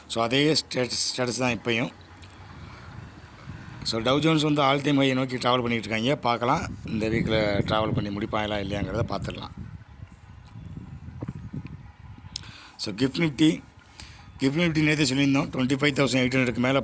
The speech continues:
போனா மட்டும்தான் அவனுக்கு ஃபர்தர் வந்து மூவ்மெண்ட் கிடைக்கும். அது மூலமா அவன் அப்படியே ஸ்ட்ரைட்டாலாம் போயிட முடியாது. கண்டிப்பா வந்து ட்வென்டி ஃபைவ் தௌசண்ட் ஃபோர் ஹண்ட்ரட் to ஃபோர் ஃபிஃப்டி அந்த லெவல்ல வந்து ஒரு சப்போர்ட் எடுக்கணும் அப்படிங்கிறதே பதிவு பண்ணியிருந்தோம். அது நேத்து நம்ம டைட்டிலே போட்டிருந்தோம், "Possible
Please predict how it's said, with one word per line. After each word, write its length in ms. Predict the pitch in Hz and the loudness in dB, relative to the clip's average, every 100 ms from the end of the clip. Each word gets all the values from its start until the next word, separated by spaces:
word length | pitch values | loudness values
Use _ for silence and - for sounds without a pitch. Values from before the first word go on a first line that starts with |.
| 123 | 2
போனா 180 | 131 131 | 2 4
மட்டும்தான் 280 | 117 113 131 | 2 0 2
அவனுக்கு 240 | 123 113 98 | 2 0 -2
ஃபர்தர் 280 | 110 123 120 | 0 0 0
வந்து 140 | 113 110 | -2 -2
மூவ்மெண்ட் 240 | 113 113 101 | -2 -2 -2
கிடைக்கும். 320 | 104 117 143 - - - - - | -4 -4 -8 -10 -16 -16 -10 -2
அது 160 | 123 143 | 0 2
மூலமா 200 | 135 135 | 4 2
அவன் 140 | 131 110 | 2 0
அப்படியே 220 | 110 135 | 0 0
ஸ்ட்ரைட்டாலாம் 460 | - 120 120 127 120 | 0 -2 0 -2 0
போயிட 160 | 123 120 | 0 0
முடியாது. 200 | 113 120 120 | 0 -2 -2
கண்டிப்பா 280 | 117 120 123 110 | -2 0 0 2
வந்து 140 | 117 113 | 0 0
ட்வென்டி 200 | 113 120 | 0 0
ஃபைவ் 160 | 120 127 123 | 2 2 2
தௌசண்ட் 360 | 113 110 131 - - - - - - - - - | 0 0 -2 -4 -12 -14 -14 -16 -18 -18 -16 -2
ஃபோர் 180 | 131 147 | 2 4
ஹண்ட்ரட் 220 | 135 127 | 4 4
to 40 | 131 | 2
ஃபோர் 180 | 113 131 | 2 2
ஃபிஃப்டி 240 | 120 117 131 - | 2 2 2 2
அந்த 160 | 113 110 | 2 4
லெவல்ல 240 | 113 117 120 | 4 6 4
வந்து 140 | 113 | 4
ஒரு 60 | 110 | 4
சப்போர்ட் 260 | 98 120 113 | 2 4 4
எடுக்கணும் 340 | 107 104 120 127 | 4 4 4 4
அப்படிங்கிறதே 340 | 107 107 113 104 | 2 4 4 4
பதிவு 160 | 107 | 4
பண்ணியிருந்தோம். 320 | 104 104 156 | 4 4 4
அது 80 | 156 107 | 4 2
நேத்து 200 | 110 110 | 2 2
நம்ம 140 | 107 104 101 95 | 2 2 2 0
டைட்டிலே 360 | 117 127 127 131 123 | 0 4 4 4 4
போட்டிருந்தோம், 400 | 110 110 123 - - - - - - - - - - - - | 4 4 4 2 -8 -20 -18 -18 -18 -18 -18 -20 -20 -4 0
"Possible 340 | 127 127 131 | 2 4 4